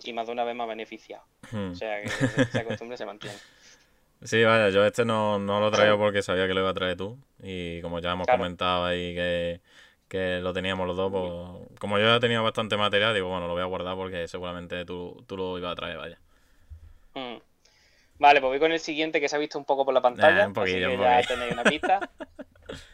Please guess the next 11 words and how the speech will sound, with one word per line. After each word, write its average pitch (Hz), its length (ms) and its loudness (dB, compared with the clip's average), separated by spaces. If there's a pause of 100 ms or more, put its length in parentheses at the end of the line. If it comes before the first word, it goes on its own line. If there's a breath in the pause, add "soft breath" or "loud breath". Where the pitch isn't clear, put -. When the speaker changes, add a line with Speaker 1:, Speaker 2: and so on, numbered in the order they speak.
(100)
Speaker 1:
Eh, 139 1040 10
juego 170 760 10 (160)
desarrollado 151 640 8
por 143 280 6
Cradle 139 440 2
Games. 202 680 -4 (360)
Es 139 160 -2
una 160 140 2
especie 156 380 -2
de 135 640 2
Souls-like. 135 1160 -2